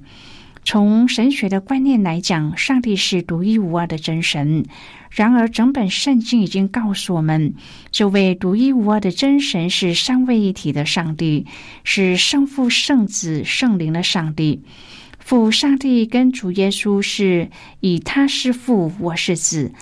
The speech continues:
来解释彼此的关系。朋友，没有人看过上帝，唯有在父怀里的独生子把他显明出来。因此，人借着主耶稣可以认识这位父上帝。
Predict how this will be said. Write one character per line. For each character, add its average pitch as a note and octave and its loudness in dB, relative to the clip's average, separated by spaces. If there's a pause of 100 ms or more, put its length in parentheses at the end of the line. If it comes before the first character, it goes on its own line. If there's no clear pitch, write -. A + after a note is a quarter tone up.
(180)
来 F3+ 2
解 F#3+ -2
释 E3+ 0
彼 D#3 -6
此 - -4
的 D3+ -2
关 D#3 -4
系。 D3+ -2 (720)
朋 F3+ 0
友， F3 2
没 F3 2
有 C4 4
人 E3+ -2
看 F#3 -4
过 F3 -2
上 A3+ 0
帝， F3+ 0
唯 F#3 0
有 B3+ 2
在 F3 -2
父 F3+ -2
怀 D#3 -4
里 G3 0
的 D#3+ -2
独 D#3 -4
生 B3+ 0
子 B3+ -4 (120)
把 D#3 -6
他 E3+ -4
显 E3 -2
明 D3 -2
出 E3 -6
来。 D3+ 0 (560)
因 D#4+ 2
此， D4 0
人 F3+ 2
借 B3+ 0
着 G3+ 0
主 F#3 -4
耶 F#3 0
稣 F#3+ -2
可 F#3+ -2
以 E3+ 0
认 C4 0
识 F#3+ 0
这 F3+ -2
位 E3+ 0 (220)
父 - -2
上 F3 -2
帝。 E3 0